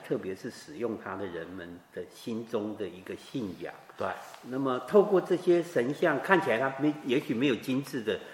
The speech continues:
Speaker 1: 没有艺术价值的神像，但是却代表的是我们很，这个台湾人的信仰的一个层面。虽然是被丢出来，有不同的原因，但是他们所使用的神像，你可以看到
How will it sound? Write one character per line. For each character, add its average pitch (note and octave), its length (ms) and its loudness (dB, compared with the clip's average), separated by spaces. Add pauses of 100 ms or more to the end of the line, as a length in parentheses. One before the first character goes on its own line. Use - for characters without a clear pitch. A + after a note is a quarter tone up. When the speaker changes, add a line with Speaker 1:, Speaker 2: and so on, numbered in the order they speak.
(260)
Speaker 1:
没 C3+ 120 6
有 D3+ 80 8
艺 D3 220 0
术 D3 200 0
价 B2 280 6
值 G2+ 260 -4
的 G#2 80 -6
神 - 180 -8
像， A2 200 -6
但 D3 120 2
是 C#3+ 140 -4
却 C#3+ 140 0
代 C3+ 200 0
表 G2 200 0
的 F#2+ 180 -4
是 C3+ 160 -4
我 G2 260 -4
们 F#2+ 180 -8
很， G#2 160 -8 (500)
这 A2+ 60 -4
个 G2+ 100 -4
台 B2+ 320 -4
湾 C#3 260 0
人 F#2+ 320 -2
的 G2+ 220 -2
信 B2 400 -2
仰 F2 140 -4 (120)
的 G2 80 -8
一 G2+ 120 -6
个 G2+ 140 -6
层 - 220 -10 (120)
面。 A2 260 -4 (100)
虽 E3 100 6
然 E3 100 8
是 F3 100 2
被 D#3+ 180 4
丢 D3+ 280 4
出 D#3 180 -2
来， F#2+ 320 2 (320)
有 A#2 100 0
不 C#3 160 4
同 C3+ 220 2
的 D3+ 80 6
原 A2 340 0
因， C3+ 220 -2
但 D3 120 4
是 C#3+ 60 0
他 C#3+ 120 0
们 D#3 120 0
所 C#3 160 2
使 C#3+ 180 -6
用 C3 140 0
的 B2+ 60 -2
神 A2+ 160 -2
像， B2 180 0
你 G#2+ 60 -4
可 G#2+ 100 0
以 C3 60 4
看 C3+ 160 -2
到 B2+ 140 -2